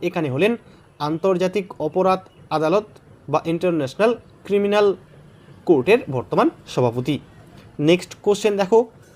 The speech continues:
দু হাজার পঁচিশের হিসেবে ভারতে মোট কতগুলি গ্রাম পঞ্চায়েত রয়েছে? দু হাজার পঁচিশের হিসেবে ভারতে মোট কতগুলি গ্রাম পঞ্চায়েত রয়েছে? উত্তরটি হবে দুই দশমিক আটষট্টি লাখ। দু হাজার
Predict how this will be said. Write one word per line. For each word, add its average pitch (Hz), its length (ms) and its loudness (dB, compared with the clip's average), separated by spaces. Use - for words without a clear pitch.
দু 175 120 2
হাজার 233 260 4
পঁচিশের 220 420 2
হিসেবে 196 300 2
ভারতে 185 320 0
মোট 202 180 0
কতগুলি 208 400 0
গ্রাম 170 240 2
পঞ্চায়েত 160 380 0
রয়েছে? 135 300 -2
দু 127 100 -4
হাজার 156 240 0
পঁচিশের 170 400 -2
হিসেবে 180 220 -2
ভারতে 156 280 -4
মোট 202 240 -2
কতগুলি 165 340 -2
গ্রাম 160 240 -4
পঞ্চায়েত 180 340 -2
রয়েছে? 190 300 4
উত্তরটি 147 380 -2
হবে 165 200 4
দুই 160 200 0
দশমিক 175 360 0
আটষট্টি 147 460 -4
লাখ। 127 180 0
দু 139 80 0
হাজার 151 200 0